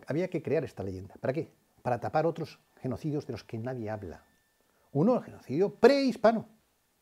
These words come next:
el de aztecas e incas. Y también la desaparición del Imperio Maya. Eran im-, era, había luchas,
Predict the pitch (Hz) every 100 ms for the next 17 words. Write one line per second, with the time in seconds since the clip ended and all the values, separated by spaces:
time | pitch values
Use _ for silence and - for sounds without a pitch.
0 | _ _ _ _ - 127 101 - 123 98
1 | 196 196 139 220 123 - _ _ _ _
2 | _ _ _ _ _ _ _ _ _ _
3 | _ _ _ _ - 135 - 82 302 311
4 | 160 107 110 131 113 104 107 101 143 175
5 | _ _ 139 - _ _ _ _ _ _
6 | _ _ _ - 151 262 190 - 185 233
7 | 175 277 277 294 - -